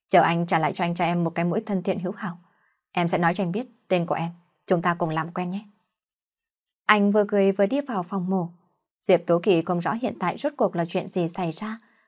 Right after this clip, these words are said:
Cô nhìn Thành Uyên cất tiếng. "Anh trai của anh sao? Vì sao lại điên điên khùng khùng như vậy chứ?" "Đúng vậy, anh trai của anh. Đừng thấy anh ấy như vậy. Anh ấy chính là bác sĩ tốt nhất khoa ngoại trình hình bệnh viện này. Trình độ rất là cao siêu.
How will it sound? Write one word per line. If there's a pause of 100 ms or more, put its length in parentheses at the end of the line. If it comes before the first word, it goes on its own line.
(140)
Cô
nhìn
Thành
Uyên
cất
tiếng. (720)
"Anh
trai
của
anh
sao? (680)
Vì
sao
lại
điên
điên
khùng
khùng
như
vậy
chứ?" (800)
"Đúng
vậy, (340)
anh
trai
của
anh. (720)
Đừng
thấy
anh
ấy
như
vậy. (520)
Anh
ấy
chính
là
bác
sĩ
tốt
nhất (320)
khoa
ngoại
trình
hình
bệnh
viện
này. (540)
Trình
độ
rất
là
cao
siêu.